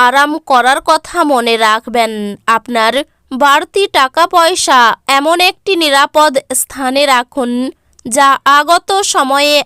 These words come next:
আপনাকে ফেরতের প্রতিশ্রুতি দেবে।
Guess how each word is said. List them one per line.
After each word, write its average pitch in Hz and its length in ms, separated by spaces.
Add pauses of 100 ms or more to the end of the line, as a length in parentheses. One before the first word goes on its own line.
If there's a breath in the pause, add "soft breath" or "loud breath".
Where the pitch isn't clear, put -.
(180)
আপনাকে 302 500 (560)
ফেরতের 330 520 (120)
প্রতিশ্রুতি 254 800
দেবে। 214 380